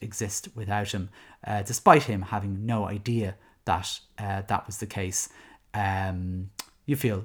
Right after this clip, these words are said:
a little sadder when someone like that passes away. Um, okay. Number eighteen.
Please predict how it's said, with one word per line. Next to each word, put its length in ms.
a 60
little 240
sadder 540
when 400
someone 340
like 120
that 320
passes 420
away. 240
Um, 480
okay. 320
Number 280
eighteen. 720